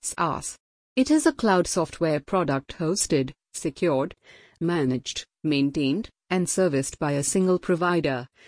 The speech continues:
rather than being available for download. All end users can access and customize it anywhere and anytime, provided they have a browser and an internet connection.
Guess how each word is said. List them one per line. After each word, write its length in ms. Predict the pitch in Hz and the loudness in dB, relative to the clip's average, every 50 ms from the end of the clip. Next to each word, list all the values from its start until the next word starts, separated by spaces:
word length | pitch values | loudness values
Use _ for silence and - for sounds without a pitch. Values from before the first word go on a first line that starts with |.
| - - - _ - | -20 -20 -20 _ 0
rather 280 | 190 185 185 180 185 180 | 2 4 4 4 4 2
than 260 | 170 165 160 156 143 | 4 2 2 2 4
being 280 | 147 175 175 175 175 | 6 6 6 6 6
available 460 | 175 170 156 170 170 170 156 156 165 165 | 4 2 4 4 4 2 2 0 -2 -2
for 160 | - 180 175 | -2 -2 0
download. 640 | 160 185 180 196 202 190 170 151 135 127 123 120 - _ _ _ _ _ _ _ _ _ _ _ - - - - _ _ | 2 4 4 6 6 4 2 2 0 -2 -4 -8 -12 _ _ _ _ _ _ _ _ _ _ _ -20 -20 -20 -20 _ _
All 240 | - 190 208 220 214 | 2 4 6 6 6
end 260 | 196 196 196 185 165 | 6 4 4 4 4
users 380 | 196 202 190 - - 208 196 - | 2 2 2 2 2 2 2 2
can 240 | - 185 170 160 156 | 0 0 0 0 0
access 480 | 175 190 - - - - 139 - - - | 0 -2 -4 -4 -2 -2 -2 -2 -4 -4
and 260 | - 170 160 160 - | -2 -2 0 -2 -2
customize 640 | - 202 196 - - - 196 196 190 190 190 185 - | -2 -2 -2 0 0 0 2 2 2 2 0 0 0
it 140 | 180 175 - | -2 -2 0
anywhere 460 | - 185 208 226 208 180 175 170 165 | 2 2 2 4 4 4 4 4 4
and 160 | 160 156 160 | 2 2 2
anytime, 600 | 165 175 175 185 185 - 147 139 135 127 127 131 - _ _ - - - - - _ _ | 2 4 4 2 2 2 0 -2 -2 -2 -4 -4 -8 _ _ -20 -20 -20 -20 -20 _ _
provided 500 | - 170 160 147 151 143 143 151 160 160 | -2 -2 0 2 0 0 0 0 0 0
they 80 | 175 175 | 0 0
have 180 | 175 180 165 | 2 0 0
a 60 | 160 151 | 0 -2
browser 640 | 139 - 165 156 143 139 135 - 139 127 127 - - | 0 0 0 2 2 2 0 0 -2 -2 -4 -4 -4
and 200 | 151 160 160 160 | -4 -2 0 0
an 100 | 160 151 - | 0 0 2
internet 440 | - 175 170 165 160 156 156 - | 0 0 0 0 -2 -4 -6 -4
connection. 680 | - 180 170 175 175 170 - - - - 160 147 143 156 | -4 -2 0 0 0 -2 -4 -4 -2 0 0 0 -2 -4